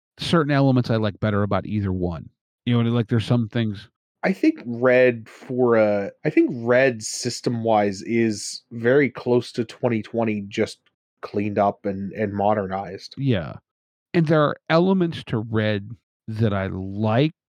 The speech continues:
Speaker 1: but are a little more cumbersome when it comes to the range combat. Like, for example, I remember that with long guns, you know, rifles, shotguns, rifles at least, your hit number at very close range is actually higher, which is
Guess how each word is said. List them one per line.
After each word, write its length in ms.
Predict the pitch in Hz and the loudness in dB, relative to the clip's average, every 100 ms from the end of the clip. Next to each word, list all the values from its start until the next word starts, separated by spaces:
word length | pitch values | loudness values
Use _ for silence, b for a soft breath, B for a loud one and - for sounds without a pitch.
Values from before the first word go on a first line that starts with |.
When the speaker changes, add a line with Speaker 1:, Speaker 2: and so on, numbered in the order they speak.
| _ - | _ 0
Speaker 1:
but 160 | 110 - | 0 0
are 180 | 110 110 | 0 4
a 60 | |
little 340 | 113 113 117 117 | 4 4 4 2
more 240 | 110 104 - | 2 0 0
cumbersome 600 | - 117 107 101 - 95 | 0 2 2 0 -2 -2
when 100 | 95 | -2
it 60 | 95 | -2
comes 200 | 107 101 | -2 0
to 40 | |
the 100 | 101 | 0
range 260 | 107 104 - | 0 0 0
combat. 380 | 120 107 101 71 | 0 2 0 0
Like, 220 | 110 - b _ _ - | -4 -6 b _ _ -4
for 160 | 139 | 0
example, 440 | 127 123 127 120 120 | 2 4 2 4 2
I 60 | |
remember 540 | 113 107 110 117 117 131 | 4 2 2 2 2 2
that 320 | 113 107 - | 2 2 0
with 560 | 107 104 101 - - _ _ - | -2 -2 -4 -14 -20 _ _ -2
long 320 | 123 160 143 | 2 4 2
guns, 500 | 113 110 104 110 - _ _ | 0 0 -2 -6 -14 _ _
you 100 | - | -12
know, 80 | 95 | -6
rifles, 400 | 101 104 98 101 | -4 -4 -4 -8
shotguns, 520 | - 110 101 107 101 98 - _ - | -4 -2 -2 -4 -4 -6 -16 _ -2
rifles 380 | 117 113 101 92 | 0 0 -2 -6
at 120 | - | -6
least, 300 | 101 98 - _ _ | -4 -6 -10 _ _
your 180 | 135 120 | -8 -6
hit 440 | 101 - - 165 - | -6 -4 -2 -2 -2
number 600 | 143 120 107 104 101 95 _ _ _ - | 0 2 2 2 0 -2 _ _ _ -4
at 180 | 123 - | -4 -4
very 360 | 120 117 143 135 | -4 2 2 2
close 340 | 127 117 101 127 | 2 2 0 0
range 300 | 160 127 107 | 2 2 -2
is 120 | 98 | -4
actually 320 | 104 - 110 | -4 -4 -6
higher, 600 | 110 170 202 120 104 107 _ _ _ _ | -4 0 2 2 0 -2 _ _ _ _
which 240 | - 240 - | 0 0 2
is 400 | 156 127 - | 2 2 -2